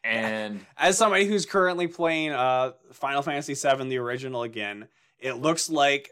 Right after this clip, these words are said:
Speaker 2: uh, the Northern Crater in that, where there's wispy blue energy.
Speaker 1: Yeah.
Speaker 2: And that was a game that came out on the P S one in nineteen ninety-seven.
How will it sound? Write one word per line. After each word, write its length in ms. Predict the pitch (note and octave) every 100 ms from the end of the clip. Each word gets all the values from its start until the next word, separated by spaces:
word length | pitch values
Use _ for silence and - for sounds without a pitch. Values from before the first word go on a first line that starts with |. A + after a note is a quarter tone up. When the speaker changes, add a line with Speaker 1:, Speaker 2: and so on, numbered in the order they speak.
| C3+
Speaker 2:
uh, 40 |
the 340 | C#3+ C#3 B2+ C3
Northern 500 | C3+ C3+ D3 D#3 D3
Crater 440 | - D3 D3 C3
in 80 | B2
that, 240 | A#2 A#2+ A#2
where 80 |
there's 260 | A2+ A2+ A2+
wispy 520 | A#2+ D3+ - - C#3+
blue 560 | C3+ C3+ C3 D3+ D3+ D3+
energy. 540 | C#3 D#3 D#3 C3 B2+
Speaker 1:
Yeah. 460 | A#2+ G#2+ E3 A#3+ G2
Speaker 2:
And 140 | C3+
that 160 | C#3 D#3
was 160 | E3+
a 60 | D3+
game 240 | C#3+ D3
that 120 | C#3+ C3+
came 200 | D#3 D3
out 80 |
on 100 | C#3
the 80 | B2
P 240 | G#2+ - D#3
S 160 | D#3
one 240 | D#3 D3 C#3+
in 100 | A#2+
nineteen 420 | A#2+ C#3 D3 C#3
ninety-seven. 760 | B2+ C3 B2+ - A#2+ G#2+ G#2+